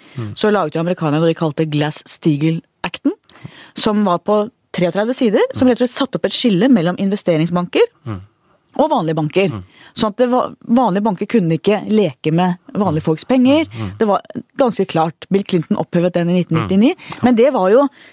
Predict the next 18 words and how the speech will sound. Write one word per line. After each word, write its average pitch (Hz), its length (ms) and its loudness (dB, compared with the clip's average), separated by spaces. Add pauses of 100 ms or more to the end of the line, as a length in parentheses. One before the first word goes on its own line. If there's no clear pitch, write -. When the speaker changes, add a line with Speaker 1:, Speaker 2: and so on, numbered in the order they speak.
(280)
Speaker 2:
enkelt 233 360 0
å 262 60 0
forholde 226 280 2
seg 226 160 -2
til. 359 140 2 (220)
Speaker 1:
Ja. - 180 -12
Speaker 2:
Ferdigsnakka. 208 560 -2 (360)
Speaker 1:
Ja. 107 120 -4 (100)
Speaker 2:
Neste 254 440 0
som 233 120 2
de 240 100 4
laget 202 300 0
da 214 140 0
etter 196 220 -6
finanskrisen 175 500 -2
er 196 120 2
vel 170 100 -2
på 175 160 0